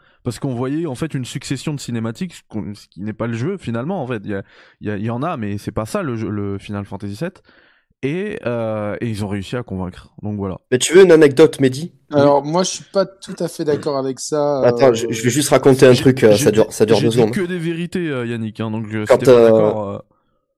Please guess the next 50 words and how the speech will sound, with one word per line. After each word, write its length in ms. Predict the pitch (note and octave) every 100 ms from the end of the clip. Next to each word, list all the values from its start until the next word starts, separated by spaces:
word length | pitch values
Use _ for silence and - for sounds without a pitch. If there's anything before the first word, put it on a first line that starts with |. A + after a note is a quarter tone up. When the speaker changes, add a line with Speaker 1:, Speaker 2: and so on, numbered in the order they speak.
| _ _ -
Speaker 2:
quand 120 | F#3+
j'ai, 140 | G3 C3
Speaker 1:
<laughs> 480 | - - - - - _ _ _ _ _
Speaker 2:
Quand 160 | - C3
F 160 | D3+ D3
F 40 |
sept 160 | D3 -
Speaker 3:
Euh. 100 | C#3+
Speaker 2:
est, 380 | C#3+ C3+ C3 C3+
est 40 |
sorti, 420 | B2+ C#3 - F3
quand 100 | E3+
on 40 | C3+
le 60 |
voyait 240 | B2+ C3 C3+
les, 220 | B2 A#2
les 120 | A#2
pubs 220 | B2 C#3+
à 60 | C3
la 100 | B2
télé, 320 | B2 C3 D#3+
ma 140 | C#3 A2+
mère, 180 | C3+
elle 80 | B2
disait, « 140 | A2+ G#2+
Putain, 280 | - C3+ A#2+
ce 160 | -
jeu, 160 | A#2+ C3+
il 80 | B2
a 40 |
l'air 160 | A2+ G#2+
trop 200 | - B2+
beau, 120 | C3
il 80 | A#2+
a 40 |
l'air 120 | A2
trop 120 | G#2+ B2+
beau, 100 | A#2
il 60 |
a 40 | A2
l'air 100 | F#2+
trop 120 | G#2+
beau. » 140 | A#2 B2+ - - _
Et 100 | -
finalement, 360 | B2 C3+ C3 D3
en 40 | D3+
fait, 220 | D#3+ C#3+
on 80 | B2
l'avait 220 | A#2 C3+
acheté. 340 | B2+ B2+ E3+